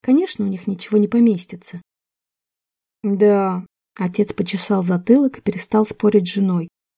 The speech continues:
В некоторых вопросах их мнения кардинально расходились, и он старался отступать, чтобы не воевать с этой невысокой, хрупкой женщиной. "А с кем это ты говорил?" Алла сощурила глаза, уступая мне место около багажника.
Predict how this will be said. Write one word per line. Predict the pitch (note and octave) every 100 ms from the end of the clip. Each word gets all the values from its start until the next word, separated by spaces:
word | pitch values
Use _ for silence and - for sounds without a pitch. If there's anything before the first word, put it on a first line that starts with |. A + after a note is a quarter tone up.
| _ _ _ _
В | A#3
некоторых | A#3 - A3 -
вопросах | F3+ C#4 D4+ F#3+ -
их | G#3 F3+
мнения | G3+ G3+ G#3 G3+ G3+
кардинально | - C#4 A3 A3 G#3+ G3+ F3+ F3
расходились, | F3 - F3 A3+ C#4 C4+ -
и | -
он | F#3
старался | F3+ - F3 F#3 -
отступать, | F3+ - G3 F3+ F3+ - - _ _
чтобы | - A#3 A3
не | B3
воевать | C#4+ C#4+ A#3 D#3+
с | -
этой | F3+ F3+
невысокой, | F3+ F3+ A#3+ C4 C4+ - _ _
хрупкой | - A3 G#3+ - G3+
женщиной. | F#3+ F#3+ F3+ - F#3 - _ _ _ _ _ _ _ _ _ -
"А | A#3+
с | -
кем | - G#4
это | A4+ G#4
ты | -
говорил?" | A3 G#3+ G#3+ G3 A3 D4+ _ _ _ _ -
Алла | A#3 A#3
сощурила | A3 - G#3+ A3+ G#3+ G#3
глаза, | G#3 G3 F#3 G#3 C#4+ _ _ _ -
уступая | A#3 B3+ A#3+ A#3+ A3+
мне | G#3
место | G3+ A#3 C#4 C4+
около | C4 B3+ C4
багажника. | B3+ G#3+ G3 F#3 F#3+ F3+